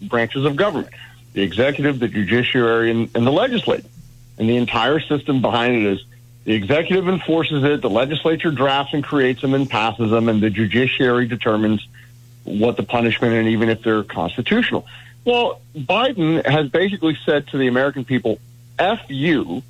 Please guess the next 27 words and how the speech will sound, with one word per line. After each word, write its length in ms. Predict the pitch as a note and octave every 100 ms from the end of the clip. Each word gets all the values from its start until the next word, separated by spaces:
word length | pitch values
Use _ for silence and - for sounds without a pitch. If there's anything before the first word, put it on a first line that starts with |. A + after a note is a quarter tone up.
| - -
we're 160 | B2 D3+
not 320 | G#3+ A#3 C#3+
going 340 | C#3 A3 D#3+ A#2
to 100 | G#2+
go 200 | A2+ G2+
by 220 | F#2 F2+
that 260 | F2+ E2 -
system 320 | G2 - F#2+
anymore. 420 | F2 F2 E2+ A2 - - -
I'm 180 | C#3+ G#3
going 260 | G3 G3 G3
to 100 | D#3+
write 380 | C3+ C#3 C#3 B2
an 120 | A#2+ -
edict 440 | G3 D#3 C3+ - -
as 220 | B2+ B2+ B2+
if 140 | C#3
I 100 | B2
was 180 | B2 A2
a 60 |
dictator 560 | G#2 D#3+ E3+ C#3 B2 A#2+
in 100 | F#2+
communist 540 | - B2 D3 C3+ B2 -
Cuba 420 | C#3 C3 B2+ A#2+
or 60 | F#2+
North 300 | A2 C#3 -
Korea 540 | C#3 C3 B2 A#2 A#2